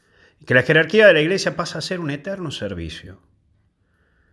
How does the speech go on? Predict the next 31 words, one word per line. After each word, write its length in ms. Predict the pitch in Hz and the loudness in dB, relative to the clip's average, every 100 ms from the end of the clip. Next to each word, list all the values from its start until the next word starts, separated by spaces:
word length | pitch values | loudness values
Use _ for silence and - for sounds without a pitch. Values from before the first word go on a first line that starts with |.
| _ _ | _ _
Por 140 | 107 117 | -4 -2
último, 300 | 135 127 98 | -2 -4 -8
el 80 | |
corazón. 680 | 87 92 87 - 104 95 98 - | -10 -14 -12 -8 -6 -8 -10 -6
Hoy 120 | 160 | -4
pidamos 380 | 165 180 185 175 | 2 2 2 -4
a 60 | |
Jesús 300 | 135 139 170 | -4 -4 -4
tener 260 | 160 151 160 | -4 -2 -2
un 120 | 123 | -4
corazón 760 | 117 110 110 - 143 107 92 101 | -6 -10 -10 -4 -4 -2 -6 -12
simple 500 | - 175 196 165 127 | -12 -8 -8 -6 -6
y 40 | |
sencillo, 680 | 107 98 104 - 90 85 82 - _ _ _ _ _ | -4 -6 -6 -6 -6 -6 -10 -16 _ _ _ _ _
que 320 | 107 107 104 | -2 0 0
no 120 | 131 | 0
nos 180 | 135 - | -4 -4
tome 240 | 143 131 | -4 -2
la 80 | 101 | -2
dureza 440 | 95 110 117 - | -2 -4 -6 -8
de 80 | 95 | -8
la 100 | 90 | -8
vida 460 | 95 123 117 98 110 _ _ _ _ _ | -4 -4 -4 -6 -10 _ _ _ _ _
y 80 | 104 | -10
ser 240 | 127 123 | -4 -4
siempre 460 | - 147 151 151 120 | -4 -4 -4 -4 -6
hombres 320 | 139 143 - | -4 -6 -6
y 40 | |
mujeres 380 | 107 104 117 113 | -8 -8 -8 -8
de 100 | 95 | -8
bien. 400 | 87 82 87 107 | -8 -8 -10 -14